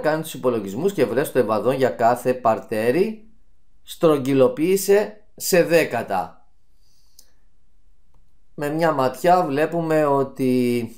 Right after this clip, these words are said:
ε, εκτιμούμε ότι το εσωτερικό παρτέρι, το οποίο έχει τη μεγαλύτερη επιφάνεια, έχει το μεγαλύτερο ευαδό, δηλαδή αυτό με τα, ε,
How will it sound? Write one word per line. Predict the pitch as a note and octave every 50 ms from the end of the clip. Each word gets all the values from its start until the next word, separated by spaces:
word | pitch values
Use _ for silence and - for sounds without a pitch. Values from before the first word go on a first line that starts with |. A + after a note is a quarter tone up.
| - - - - -
ε, | - - - - - D2+ - -
εκτιμούμε | - B2+ B2+ - - - B2+ A#2+ C3 D3 E3 E3 E3 E3 E3 E3+ E3 E3+ - - - - - - - - - -
ότι | - - - B2+ - E3+ - - C3+ C3 C3
το | - C3+ C3+
εσωτερικό | C3 C3 - D3 C3 - C3 B2 B2 A#2+ - E3 D#3+ E3
παρτέρι, | - C3 B2 A2+ - - C3+ C3+ C3 C3 C#3+ F3+ F#3+ - - - - -
το | - A#2
οποίο | - C3+ C3
έχει | C3 C3+ B2+
τη | B2 A#2+
μεγαλύτερη | A#2 A#2 - A2+ A2+ A#2+ C3 C3 B2 B2+ A#2 A2+ A#2 - - -
επιφάνεια, | A2 - - A2+ A2 - - C3 C#3 C#3+ C#3+ C#3+ D3 D3 C#3+ C#3+ D3 D3 - - - - - - - - - - - - - - - - - - - -
έχει | B2+ C3+ C#3+ C#3 C#3 - C#3+ C3+ B2
το | C3+ C3 B2+ B2 B2 A#2+
μεγαλύτερο | A#2+ B2+ B2 A#2 B2 A#2 B2 C3 C3+ C3+ - C3 B2 B2+ B2+ B2+ - -
ευαδό, | - B2 B2 A2+ B2 B2 A#2+ B2 B2 C3 B2 A2+
δηλαδή | G2+ A2+ G#2+ A2 G#2+ G2+ A#2+ B2+
αυτό | A#2+ A2+ - - - C#3 C#3 C#3+ D3 C#3
με | C3 B2+ B2
τα, | B2 - - A#2 A#2 A2+ A2 A2 A2 G#2 - - - - - - - - - - - - - -
ε, | - - E2+ -